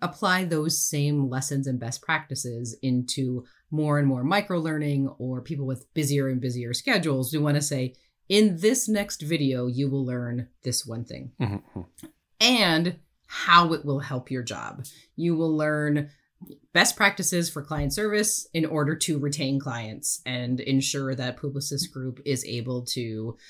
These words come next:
Speaker 1: um, grow our business organically," right? So crystal clear
Speaker 2: Mm-hmm.
Speaker 1: what the video or the interactive e-learning or the, um, the virtual session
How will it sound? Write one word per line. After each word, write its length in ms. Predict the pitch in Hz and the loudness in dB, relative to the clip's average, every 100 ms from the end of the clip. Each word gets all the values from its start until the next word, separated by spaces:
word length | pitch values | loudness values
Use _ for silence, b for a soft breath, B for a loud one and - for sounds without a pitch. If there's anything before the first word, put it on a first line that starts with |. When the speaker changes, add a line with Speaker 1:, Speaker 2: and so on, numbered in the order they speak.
| B B | B B
Speaker 1:
um, 200 | 127 127 135 | -6 -4 -4
grow 280 | 143 143 131 | -2 0 0
our 100 | 123 | -2
business 340 | 120 131 120 | -4 -4 -6
organically," 600 | 110 117 110 - - 113 | -8 -12 -16 -16 -18 -12
right? 240 | - 135 139 | -4 -2 2
So 360 | - 151 147 - B - - | 4 4 2 -2 B -16 -10
crystal 720 | - - 277 269 - 320 277 | -8 2 8 10 10 6 -2
clear 600 | - 170 123 110 151 - _ | 0 0 0 -2 -6 -8 _
Speaker 2:
Mm-hmm. 160 | 120 92 - | -6 -6 -6
Speaker 1:
what 400 | 156 147 165 - | -2 2 4 2
the 220 | 170 160 151 | -2 2 4
video 720 | 147 202 165 127 98 110 - | 6 6 6 4 0 -6 -4
or 380 | 156 147 143 143 | 0 2 4 4
the 300 | 143 143 139 | 4 2 0
interactive 480 | 151 151 151 156 147 | 0 0 0 -2 -2
e-learning 480 | 160 139 120 110 117 - | -2 -2 -2 -4 -6 -6
or 380 | 135 135 135 | -2 -2 -2
the, 460 | 131 139 135 135 135 b b b | 0 2 2 2 -2 b b b
um, 380 | 127 123 127 110 - _ _ - _ _ 175 | -8 -4 -4 -6 -12 _ _ -20 _ _ -4
the 160 | 165 | 0
virtual 760 | 139 160 160 156 147 143 139 - _ | 4 4 2 2 2 2 0 -4 _
session 640 | - 156 - 160 151 170 | 0 2 4 2 2 0